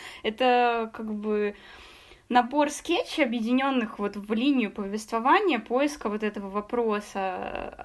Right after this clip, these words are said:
ответа на вопрос. И там я привожу очень много, типа, смешных и не очень смешных <laughs> моментов из жизни, взаимодействия, да, там, с мужчинами, а, где я анализирую, че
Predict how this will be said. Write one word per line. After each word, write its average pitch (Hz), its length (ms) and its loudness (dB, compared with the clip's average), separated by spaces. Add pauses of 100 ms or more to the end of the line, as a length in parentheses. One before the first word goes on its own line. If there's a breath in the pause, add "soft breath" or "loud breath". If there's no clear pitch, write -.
ответа 226 480 2
на 196 140 -4
вопрос. 285 600 0
И 220 220 -4
там 285 220 4
я 254 160 4
привожу 247 400 -2
очень 233 240 -4
много, 247 240 -2
типа, 196 400 -6 (320 loud breath)
смешных 285 720 0
и 220 40 0
не 226 120 0
очень 247 260 -4
смешных 247 600 -2
<laughs> - 0 -
моментов 240 580 2
из 233 180 0
жизни, 294 440 2
взаимодействия, 233 800 -2
да, 220 100 -2
там, 190 280 -6
с - 200 -14
мужчинами, 254 640 0 (380 loud breath)
а, 208 800 -2 (540)
где 220 280 -2
я 277 320 4 (160)
анализирую, 277 680 4
че 320 160 -2